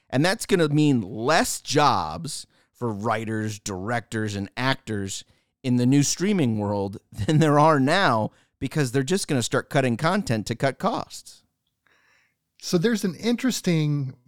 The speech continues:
Speaker 2: parallel with the music industry, or at least the music industry as it was a couple of decades ago. And the music industry had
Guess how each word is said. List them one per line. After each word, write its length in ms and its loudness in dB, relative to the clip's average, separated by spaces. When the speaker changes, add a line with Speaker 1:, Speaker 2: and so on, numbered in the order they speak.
Speaker 2:
parallel 720 0
with 240 -2
the 80 -2
music 400 0
industry, 400 -6
or 100 -6
at 80 -8
least 280 -2
the 60 2
music 360 0
industry 400 -2
as 120 -2
it 180 -10
was 640 -4
a 80 -6
couple 300 -6
of 80 -6
decades 480 -8
ago. 440 -14
And 600 -2
the 180 -6
music 320 -2
industry 500 -2
had 500 -2